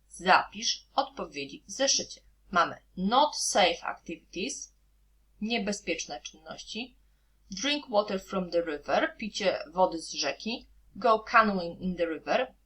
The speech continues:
wycieczka, e, łódką. OK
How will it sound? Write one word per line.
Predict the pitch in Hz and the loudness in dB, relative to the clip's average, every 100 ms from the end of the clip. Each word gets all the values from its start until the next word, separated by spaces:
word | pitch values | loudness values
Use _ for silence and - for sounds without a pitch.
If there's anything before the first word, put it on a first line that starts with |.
| _ _ | _ _
wycieczka, | 175 196 202 190 - - 180 - 160 | -8 -6 -2 -2 0 4 4 4 2
e, | 165 165 - _ - | 0 -2 -6 _ -12
łódką. | 165 151 - - 330 - - _ - - _ _ _ - - - | -10 -8 0 2 2 -2 -20 _ -18 -18 _ _ _ -4 -4 2
OK | 208 208 | 2 4